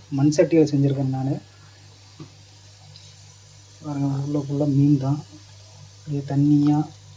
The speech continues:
இட்லிக்கும் சாதத்துலேயும் போட்டு சாப்பிட்ற மாதிரி தண்ணியா வச்சிருக்கேன். மீன்லாம் வெந்துருச்சு. இங்க பாருங்க, உடையுது. தெரியுதா? அந்த அளவுக்கு நல்லா வெந்துருச்சு. அதான்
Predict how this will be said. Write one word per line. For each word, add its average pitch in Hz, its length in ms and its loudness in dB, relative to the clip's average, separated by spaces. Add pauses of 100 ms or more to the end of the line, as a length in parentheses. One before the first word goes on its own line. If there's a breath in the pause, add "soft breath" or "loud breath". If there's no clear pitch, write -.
(880)
இட்லிக்கும் 151 500 0 (680)
சாதத்துலேயும் 147 580 0
போட்டு 139 160 -6
சாப்பிட்ற 139 320 -6
மாதிரி 135 200 -6 (920)
தண்ணியா 143 380 4
வச்சிருக்கேன். 143 500 0
மீன்லாம் 147 380 2
வெந்துருச்சு. 147 440 -2 (160)
இங்க 143 140 -8
பாருங்க, 135 320 -6
உடையுது. 135 340 -4 (1160)
தெரியுதா? 139 260 0 (1600)
அந்த 139 140 -2
அளவுக்கு 151 320 2
நல்லா 139 280 0
வெந்துருச்சு. 139 480 0 (1300)
அதான் 147 260 -8